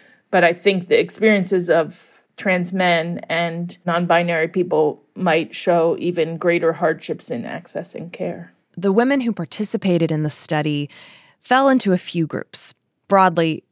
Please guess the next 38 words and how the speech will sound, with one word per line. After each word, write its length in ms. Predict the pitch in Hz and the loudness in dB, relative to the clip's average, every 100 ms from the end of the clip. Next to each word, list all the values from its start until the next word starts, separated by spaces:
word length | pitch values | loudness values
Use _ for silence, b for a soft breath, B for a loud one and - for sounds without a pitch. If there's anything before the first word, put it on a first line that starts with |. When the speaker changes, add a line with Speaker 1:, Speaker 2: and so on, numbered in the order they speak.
| - | -2
Speaker 2:
they 120 | 196 | 0
got 380 | 185 190 185 262 | 0 2 2 0
the 140 | 233 | 0
abortion 460 | 214 165 160 - 156 | 0 0 -2 -2 -6
they 120 | 143 | -6
sought 400 | 147 - 135 - _ _ _ - | -6 -8 -6 -8 _ _ _ -12
because 460 | 156 - 156 147 | -12 -6 -4 -2
they 120 | - 165 | 2 2
were 120 | 151 | 2
under 280 | 151 147 156 | 0 -2 -4
the 80 | |
cutoff 480 | 151 - 156 147 - | -6 -2 0 0 0
window 240 | 147 147 143 | -4 -4 -4
for 160 | 151 | -6
their 140 | 147 147 | -6 -6
state, 440 | - 135 160 - b b b b b b - | -6 -4 -4 -6 b b b b b b 2
or 460 | 269 247 175 170 - _ - | 6 6 6 2 -4 _ 0
they 100 | 175 | 2
were 100 | 165 | 2
turned 300 | - 151 151 | -2 -4 -4
away 320 | 151 127 - _ _ - | -2 -4 -6 _ _ -6
and 140 | 160 | -2
were 80 | 156 | -2
denied 560 | 147 156 160 135 131 - _ | -2 0 2 0 -4 -10 _
an 80 | 143 | -8
abortion. 540 | 131 - - - - - _ - | -2 -2 -2 -6 -8 -14 _ -2
Speaker 1:
They 140 | 214 | 0
closely 440 | 208 262 254 247 | 4 2 2 0
resembled 580 | 220 208 185 196 185 180 | 0 0 0 0 0 -4
the 60 | 185 | -4
population 520 | 196 185 185 180 190 | 0 0 -2 -4 -6
of 100 | 175 | -6
people 220 | 190 175 | -6 -6
seeking 400 | 175 196 180 185 | -6 -8 -6 -4
abortions 560 | 180 175 180 180 185 175 | -4 -2 -2 -2 -6 -2
nationally. 720 | 175 165 175 160 131 156 180 B B B | 0 0 -2 -8 -8 -8 -12 B B B
So 380 | - 208 196 | 2 6 8
Speaker 2:
Hmm. 80 | 196 | 6